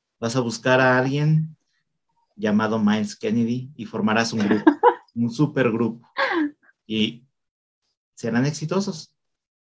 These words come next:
Speaker 1: Yo creo que eso su-, su-, sucedió. No me consta,
Speaker 2: Sí, así
Speaker 1: pero
Speaker 2: fue.
Speaker 1: yo lo siento.
Speaker 2: <laughs> Ya estaba escrito. Y pues bien dicho, Rolo, justamente, pues Miles llegó a un punto en el que cayó en los encantos de Slash,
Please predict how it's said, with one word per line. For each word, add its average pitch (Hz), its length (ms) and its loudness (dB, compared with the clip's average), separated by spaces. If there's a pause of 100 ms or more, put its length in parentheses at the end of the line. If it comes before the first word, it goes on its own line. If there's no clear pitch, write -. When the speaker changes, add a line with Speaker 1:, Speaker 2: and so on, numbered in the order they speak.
(760)
Speaker 1:
Yo 127 200 0
creo 110 220 0
que 107 100 -6
eso 98 180 -10
su-, - 180 -18
su-, - 200 -20
sucedió. - 380 -16 (760)
No 123 160 -4
me 120 100 0
consta, 180 300 2
Speaker 2:
Sí, 190 60 4
así - 40 2
Speaker 1:
pero 98 220 0
Speaker 2:
fue. 85 100 -8
Speaker 1:
yo 107 120 -2
lo 104 120 -4
siento. - 300 -16 (680)
Speaker 2:
<laughs> 285 800 4 (840)
Ya 202 60 6
estaba 196 180 6
escrito. 175 340 -4 (640)
Y 220 80 -2
pues 214 180 6
bien 277 140 4
dicho, 294 240 4
Rolo, 196 220 2
justamente, 220 720 0
pues - 140 -4
Miles 196 320 0
llegó 180 120 4
a 190 40 -4
un 190 60 -6
punto 190 240 -4
en 180 80 -6
el 151 60 -10
que 160 100 -6
cayó 156 220 -2
en 170 60 -2
los 170 140 -8
encantos 151 320 -4
de 151 100 -4
Slash, 180 220 -2